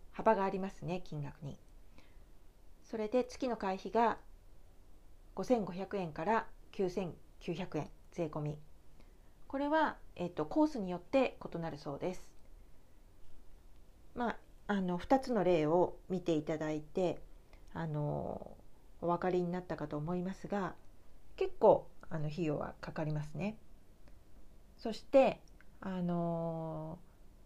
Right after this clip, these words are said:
B社の場合は、ちょっと特徴がありまして、男性の職業が医師、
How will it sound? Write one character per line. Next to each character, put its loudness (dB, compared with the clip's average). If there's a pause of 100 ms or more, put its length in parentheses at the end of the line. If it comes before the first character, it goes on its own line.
(360)
B 8
社 2
の 4
場 2
合 0
は、 0 (560)
ち -6
ょ 0
っ -4
と 0
特 -2
徴 8
が 6
あ 6
り 2
ま 2
し -8
て、 4 (1500)
男 2
性 6
の 2
職 -4
業 0
が 0 (720)
医 2
師、 -2